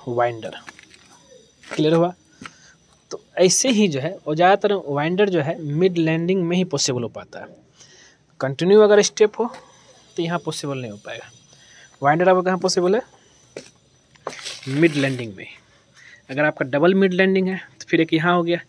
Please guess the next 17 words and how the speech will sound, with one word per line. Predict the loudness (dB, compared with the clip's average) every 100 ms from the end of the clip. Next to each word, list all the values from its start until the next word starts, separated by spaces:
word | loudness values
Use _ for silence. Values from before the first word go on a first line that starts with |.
| -20 -20 -16
फिर | -2
जब | 0
आगे | 2 2 2
चलेंगे | 2 2 0 -4
तो | -8 -6 -2
ये |
आगे | 0 2
जाएगा। | 2 2 0 -4 _ -20 -20 -20 0
फिर | 0 2
in | 0 4
case | 2 2
अगर | 0
मान | 0 -2
लिया | -4 -2
जाए | -2 -4 -10 _ _ _ -20 -20 -16
कि | -2
ये | 4 4